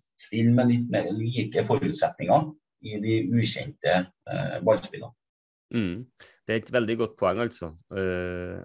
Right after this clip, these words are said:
Speaker 2: at det kan jo ut-, utjevne litt, eh, forskjellene som man kanskje opplever i mer i tradisjonell, eh, ballspill, og, og finne, bruke nye.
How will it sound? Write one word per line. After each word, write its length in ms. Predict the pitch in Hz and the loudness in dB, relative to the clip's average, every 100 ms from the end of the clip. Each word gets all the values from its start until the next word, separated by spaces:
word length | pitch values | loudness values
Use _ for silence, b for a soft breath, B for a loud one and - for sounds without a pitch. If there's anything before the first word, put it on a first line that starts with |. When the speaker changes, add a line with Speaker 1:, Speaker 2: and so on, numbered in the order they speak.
| - | -6
Speaker 2:
at 160 | 87 _ - | -6 _ -8
det 80 | 95 | -4
kan 160 | 95 | -4
jo 200 | 98 98 98 _ _ _ _ b b b b _ _ _ _ _ | -4 -8 -12 _ _ _ _ b b b b _ _ _ _ _
ut-, 220 | 113 101 - | -4 -4 -2
utjevne 480 | 104 98 92 85 90 | -6 -4 -6 -6 -4
litt, 340 | 107 101 _ - | -4 -4 _ -2
eh, 380 | 101 95 92 90 | 2 2 0 -2
forskjellene 420 | - - 90 82 | -6 -4 -4 -4
som 140 | 90 113 | -6 -8
man 80 | 110 | -6
kanskje 240 | 113 101 | -6 -6
opplever 480 | 92 85 82 87 92 | -8 -6 -4 -2 -2
i 60 | 95 | -4
mer 240 | 95 87 | -6 -6
i 60 | 90 | -6
tradisjonell, 540 | 101 90 87 92 82 80 - | -6 -8 -8 -8 -8 -10 -10
eh, 300 | 90 90 92 95 101 107 | -8 -8 -10 -14 -14 -10
ballspill, 480 | 107 120 - - 87 - _ - | -2 -2 -2 -6 -6 -8 _ -14
og, 320 | 92 92 92 92 b b b - | -12 -12 -14 -18 b b b -16
og 100 | 95 | -8
finne, 520 | 110 90 95 90 85 | -6 -6 -6 -6 -8
bruke 320 | 85 101 95 | -8 -10 -6
nye. 240 | 107 90 | -4 -4